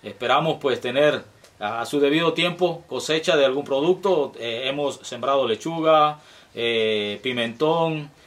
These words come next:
este, estamos con apio también, guandú y, este, algunas, a, algunas, este, eh, árboles frutales también ahí que estamos, eh, poniendo, pues, a nacer para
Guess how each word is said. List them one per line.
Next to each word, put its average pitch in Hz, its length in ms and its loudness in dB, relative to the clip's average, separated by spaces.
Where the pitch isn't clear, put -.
este, 107 760 -2
estamos 131 400 -2
con 120 340 -4
apio 139 400 0
también, 147 840 -2
guandú 123 760 2
y, 180 420 0
este, 127 440 -2
algunas, 143 580 0
a, 117 160 -6
algunas, 127 720 -4
este, 110 480 -8
eh, 107 280 -12
árboles 131 340 -2
frutales 123 380 -4
también 131 320 -6
ahí 131 120 -8
que 117 100 -8
estamos, 123 360 -6
eh, 101 100 -12
poniendo, 117 420 -6
pues, 110 240 -4
a 110 80 -8
nacer 123 380 -6
para 101 260 -4